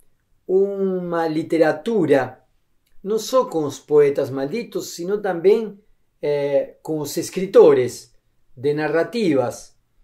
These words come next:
de narrativas de terror, de narrativas de terror, de narrativas de horror, eh, que no por eso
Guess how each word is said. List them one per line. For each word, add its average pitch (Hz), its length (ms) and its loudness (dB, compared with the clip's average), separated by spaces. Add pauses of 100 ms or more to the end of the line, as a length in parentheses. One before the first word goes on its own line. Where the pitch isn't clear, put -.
(240)
de 156 140 -4
narrativas 202 920 2 (360)
de 151 160 -4
terror, 180 720 4 (680)
de 151 160 -8
narrativas 165 680 0
de 165 100 -2
terror, 196 600 8
de 160 100 -2
narrativas 147 680 2
de 156 120 2
horror, 180 680 4 (640)
eh, 165 520 2
que 190 140 -2
no 220 880 -4 (160)
por 196 180 2
eso 208 580 2